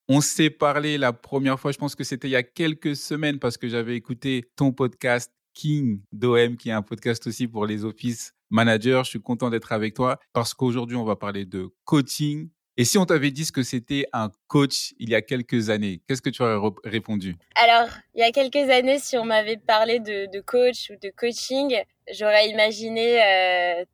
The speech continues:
Speaker 2: très simplement un, un mec, euh, en survette, euh, au bord d'un terrain qui crie après ses joueurs qui courent après un ballon.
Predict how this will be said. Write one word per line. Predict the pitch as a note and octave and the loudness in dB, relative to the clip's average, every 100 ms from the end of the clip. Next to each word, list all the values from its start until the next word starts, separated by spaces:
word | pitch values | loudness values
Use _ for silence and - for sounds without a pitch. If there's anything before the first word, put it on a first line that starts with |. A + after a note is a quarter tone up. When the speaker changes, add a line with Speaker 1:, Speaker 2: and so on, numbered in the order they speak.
| _ | _
Speaker 2:
très | - A3+ | 0 0
simplement | - A3+ A3+ A3+ A3+ A3+ A#3 A#3+ A#3 | 2 0 2 -4 0 2 4 4 4
un, | G3 F#3+ F#3 - | 4 4 2 0
un | G3+ | -2
mec, | G#3 G#3 A3+ A3+ | 2 4 4 4
euh, | G#3 F#3 F#3+ | 2 4 6
en | G3 | 2
survette, | - A3+ G#3+ G#3+ A3 - | 0 -6 2 4 4 2
euh, | G3 F#3+ | 0 0
au | F#3+ | 2
bord | G3+ G#3 | 2 4
d'un | G#3 G#3 | 2 2
terrain | A3+ G#3+ A3 A#3 | 0 2 2 0
qui | - - | -4 -14
crie | - A#3 | -6 0
après | G3+ - G3+ | 0 0 -8
ses | G#3+ | -6
joueurs | G3+ G#3+ A3 | -2 0 0
qui | G#3+ | -8
courent | - G#3 | -2 0
après | G3 - | 0 0
un | F#3+ | -2
ballon. | F#3+ F#3+ G#3+ | 2 0 -2